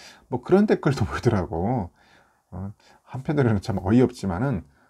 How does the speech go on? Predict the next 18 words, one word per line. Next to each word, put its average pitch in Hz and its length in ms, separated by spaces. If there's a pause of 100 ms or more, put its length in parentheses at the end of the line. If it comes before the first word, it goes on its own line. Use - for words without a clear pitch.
(140)
한편으로는 139 400
이해는 147 280
돼요. 107 520
왜냐? 98 460 (560)
어, - 220
초-, - 280
초보니까, 180 840
초짜니까 151 540
그런 104 200
댓글을 - 320
쓰는 - 240
것 113 80
같습니다. - 540 (680)
하여튼 92 220
여러분 95 440
너무 87 180
걱정하지 92 460
마시고, 120 540